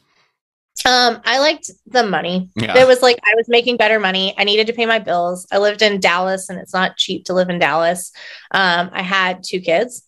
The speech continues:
Speaker 2: Mm-hmm.
Speaker 1: and I, like, wanted insurance and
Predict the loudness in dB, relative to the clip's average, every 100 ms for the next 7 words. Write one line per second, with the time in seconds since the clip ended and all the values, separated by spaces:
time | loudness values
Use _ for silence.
0 | -10 -2 2 2 0 -2 -4 -4 0 2
1 | 2 0 0 -2 0 0 2 0 0 0
2 | 0 2 4 6 4 2 -4 -12 -6 0
3 | 2 2 -2